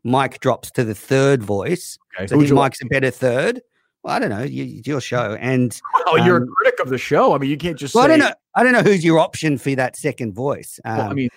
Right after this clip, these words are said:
Speaker 2: well, look at it this way, Menders. Mike is my second voice right now. So what do you think my options are?
Speaker 1: Yeah, not many. Um,
Speaker 2: None.
Speaker 1: but then, then Steve's less on air.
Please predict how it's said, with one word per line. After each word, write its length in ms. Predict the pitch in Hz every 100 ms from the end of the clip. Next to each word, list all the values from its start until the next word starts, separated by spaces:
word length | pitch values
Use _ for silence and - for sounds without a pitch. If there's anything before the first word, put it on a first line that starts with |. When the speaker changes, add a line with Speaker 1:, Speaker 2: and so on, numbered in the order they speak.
| _
Speaker 2:
well, 140 | 139 -
look 160 | 175 170
at 60 |
it 20 | 139
this 160 | 156
way, 80 | 127
Menders. 300 | 104 98 92
Mike 340 | 98 135 147 -
is 160 | 135
my 140 | 123 107
second 400 | - 117 104 98
voice 260 | 104 95
right 160 | 101 95
now. 160 | 107 90
So 140 | 104
what 140 | 95
do 60 | 120
you 40 |
think 140 | 117 104
my 140 | 98
options 420 | 104 110 - 76
are? 180 | 53 - _ _
Speaker 1:
Yeah, 160 | - 110
not 160 | 113 110
many. 320 | 113 101 - _ _
Um, 160 | - 131
Speaker 2:
None. 140 | 139
Speaker 1:
but 220 | 170 175 170
then, 220 | 180 160
then 160 | 175
Steve's 520 | 156 - 160 143 113 120
less 240 | 123 -
on 140 | 107
air. 240 | 104 101